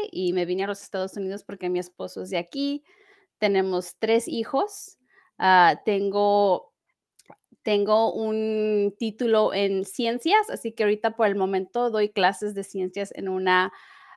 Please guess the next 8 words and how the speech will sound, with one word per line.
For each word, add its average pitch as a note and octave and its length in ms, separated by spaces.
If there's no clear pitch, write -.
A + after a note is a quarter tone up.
preparatoria G#3+ 720
y G#3+ 300
al G3 220
mismo A#3+ 420
tiempo B3+ 500
trato G#3 500
de G3 300
superarme F#3+ 840